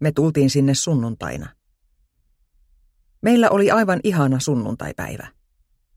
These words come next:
Käveltiin kolmisen tuntia kaikkiaan, ja kun pidin Saaraa käsikoukusta, en minä kuulemma kamalan raskaasti nojannut, eikä ollut mitään kannettavaa,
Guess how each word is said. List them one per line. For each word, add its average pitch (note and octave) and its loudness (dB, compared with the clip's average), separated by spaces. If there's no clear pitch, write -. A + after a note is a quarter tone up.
Käveltiin D#3 2
kolmisen C#3+ 2
tuntia C3 2
kaikkiaan, C3 -2
ja F3 0
kun A3+ 2
pidin F#3+ 0
Saaraa D#3 0
käsikoukusta, C3+ -2
en C3 2
minä D3 4
kuulemma C#3+ 2
kamalan D3+ 2
raskaasti D#3+ -2
nojannut, B2+ -2
eikä G#3+ 2
ollut F#3+ 0
mitään G3 0
kannettavaa, B2+ -2